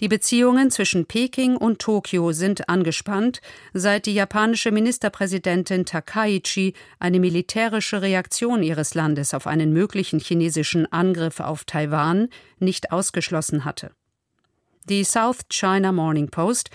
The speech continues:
nennt die Erklärung eine schwerwiegende Provokation, die über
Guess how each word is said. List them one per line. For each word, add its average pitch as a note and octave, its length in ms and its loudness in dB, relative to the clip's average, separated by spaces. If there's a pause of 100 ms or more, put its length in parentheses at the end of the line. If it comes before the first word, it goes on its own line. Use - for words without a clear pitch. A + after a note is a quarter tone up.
(300)
nennt G#3+ 240 0
die A3+ 60 0
Erklärung F#3 640 0
eine F3 340 2
schwerwiegende E3 720 -2
Provokation, E3 960 0 (1160)
die A#3 280 2
über F#3 320 0